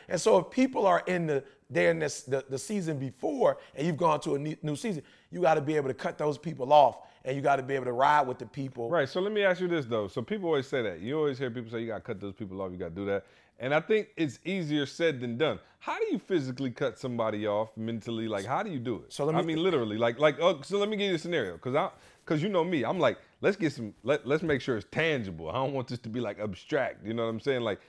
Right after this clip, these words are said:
Speaker 2: okay, so E T, you got somebody who you know it's time to cut them off. Do you have a conversation to say, "Look,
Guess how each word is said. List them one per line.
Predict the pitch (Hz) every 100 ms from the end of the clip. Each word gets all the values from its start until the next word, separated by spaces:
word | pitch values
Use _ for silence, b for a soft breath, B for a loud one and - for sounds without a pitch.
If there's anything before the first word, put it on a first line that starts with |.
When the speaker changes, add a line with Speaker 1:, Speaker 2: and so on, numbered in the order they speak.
| b b -
Speaker 2:
okay, | 143 160 110 78
so | - 131 117
E | 139 160
T, | 156 156
you | 127 135
got | 139 127
somebody | 139 135 117
who | 123
you | 117 123
know | 120 113
it's | 110
time | - 117 107 98
to | 87
cut | - 127 101
them | 110 110
off. | 95 - _ _ _ _ _ - 113
Do |
you | 165 262
have | 226 131
a |
conversation | 104 180 180 151 - 185 185 170
to | 147
say, | 151 131
"Look, | 127 147 -